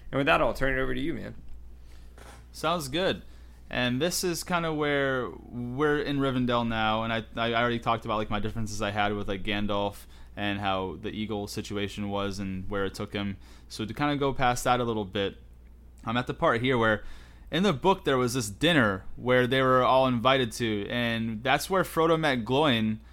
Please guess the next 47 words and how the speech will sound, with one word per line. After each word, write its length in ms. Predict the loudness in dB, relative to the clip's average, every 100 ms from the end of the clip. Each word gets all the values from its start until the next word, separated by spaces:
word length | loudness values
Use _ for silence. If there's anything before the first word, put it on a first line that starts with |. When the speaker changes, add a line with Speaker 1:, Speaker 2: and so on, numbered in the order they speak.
| -12 -6
Speaker 2:
which 200 | -2 -2
is, 180 | -2 2
actually 300 | 2 4 0
ends 120 | 0
up 80 | 2
being 200 | 2 2
Gimli's 360 | 2 2 0 0
father, 400 | 4 4 4 2
and 100 | 2
they 60 |
have 140 | 2 2
a 60 |
big 260 | 0 -2 0
discussion. 720 | -2 0 0 0 0 0 -2 -6 -20 -6
And 280 | 0 2 4
why 140 | 4
that's 200 | 4 2
important 360 | 0 2 2 2
is 40 | 2
'cause 160 | -2
Gloin 320 | 2 4 4
was 120 | 2 2
one 120 | 2
of 40 |
the 60 | 2
dwarves 360 | 2 2 2
that 80 | 2
was 100 | 0
part 220 | 4 4 4
of 100 | 4
Bilbo's 400 | 4 8 6 4
adventure 640 | 0 -2 -2 -4 -6 -10 -16 -20 -16 -2
in, 160 | 0
like, 200 | 2 2
The 100 | 2
Hobbit. 440 | 8 8 8 2 -6 -16 -16 -2
So 160 | 0
it's 100 | 0
kinda 200 | 0 0
cool 280 | 0 0 0
to 60 | -2
c-, 220 | -6 -4
get 140 | -2
a 60 | -2
full 200 | -2 -4
circle 380 | -2 -2 -2 0
there 380 | 2 2 0